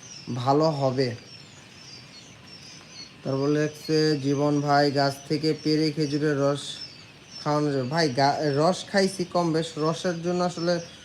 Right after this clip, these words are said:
ওইভাবে আগ্রহ নাই। আমার দরকার হচ্ছে, হচ্ছে আপনার খেজুরের গুড়টা, যে অরিজিনাল যে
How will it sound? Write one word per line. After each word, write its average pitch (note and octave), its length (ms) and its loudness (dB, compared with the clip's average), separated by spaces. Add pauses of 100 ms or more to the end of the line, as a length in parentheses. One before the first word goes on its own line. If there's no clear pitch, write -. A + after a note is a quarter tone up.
(140)
ওইভাবে F3 360 2
আগ্রহ D#3 360 4
নাই। E3 260 2
আমার D3 320 2
দরকার D#3+ 460 0 (180)
হচ্ছে, D#3+ 280 -4
হচ্ছে D#3 200 -4
আপনার D#3 220 -4 (100)
খেজুরের D#3+ 420 0 (140)
গুড়টা, C#3+ 460 0 (580)
যে C#3 80 0
অরিজিনাল D3 540 2
যে D#3 140 0